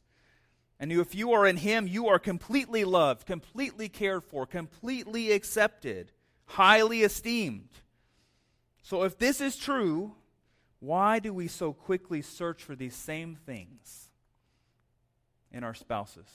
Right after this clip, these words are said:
in our friends, in our work? We look for love as if we are not loved. We look for esteem as if we are not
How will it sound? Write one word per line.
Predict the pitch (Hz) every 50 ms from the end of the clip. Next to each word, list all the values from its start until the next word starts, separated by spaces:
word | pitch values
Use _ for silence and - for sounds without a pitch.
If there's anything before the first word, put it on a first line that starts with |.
| _ _
in | 113 113 107
our | 104 104
friends, | - - 107 101 95 98 _ - - _ _ _ _ _ _ -
in | 117 117
our | 113 107 107
work? | 107 113 101 95 - _ _ _ _ _ _ _ _ _ _ _ _ _ _ _ _ _ _ _ _ _ _ _ _ _ _ _ _ _ _ _ _ _ _ _ _ _ _ _ _
We | 117 135 151 160
look | 151 151 165 196 226 220 - - - - _ _ _ _
for | - 185 175
love | 147 139 156 170 170 156 143 131 131 131 123 123 -
as | - 135 135 127 135
if | 143 147 143 - -
we | 139 143 139
are | 139 135
not | 131 131 135 139 - 113
loved. | 120 117 110 98 95 - _ _ - - _ _ _ _ _ _ _ _ _ _ _ _ _ _
We | 143 147 147
look | 151 165 180 196 208 -
for | - - - 175 160 151
esteem | 143 - - - - 202 190 175 160 147 139
as | 135 135 139
if | 165 156 - 165
we | 160 151
are | 139 139
not | 143 151 147 - -